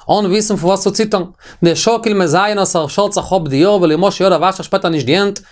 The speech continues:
מפחית ציטרט ער תלתה ימים. שקיל טויפן, אז ער שאלט זיך אויף די נעגל, ולא ימשה ידו וואשט זיך שפעטער נישט די הענט, מפחית חד ימים איין טאג.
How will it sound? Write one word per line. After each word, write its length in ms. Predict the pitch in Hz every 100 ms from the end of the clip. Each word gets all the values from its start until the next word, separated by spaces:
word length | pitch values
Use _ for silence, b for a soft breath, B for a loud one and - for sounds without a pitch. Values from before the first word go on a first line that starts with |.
| B B 147
מפחית 420 | 190 202 190 180
ציטרט 320 | 220 214 214
ער 60 | 196
תלתה 440 | 180 208 214 190
ימים. 460 | 147 113 95 - _ - B B -
שקיל 400 | - 190 202 190
טויפן, 360 | - 196 220 190
אז 140 | 160
ער 140 | 147 131
שאלט 280 | - 196
זיך 180 | 190 160
אויף 120 | 185
די 120 | 143 135
נעגל, 380 | 175 208 143 107
ולא 140 | 127
ימשה 300 | 123 180 180
ידו 100 | 180
וואשט 180 | 156 175
זיך 100 | 170
שפעטער 240 | - 190 165
נישט 140 | 147
די 100 | 175
הענט, 240 | 220 214 - B B B
מפחית 440 | 175 220 - 214
חד 240 | 214 220 226
ימים 200 | 208 208
איין 240 | 202 196 190
טאג. 220 | 110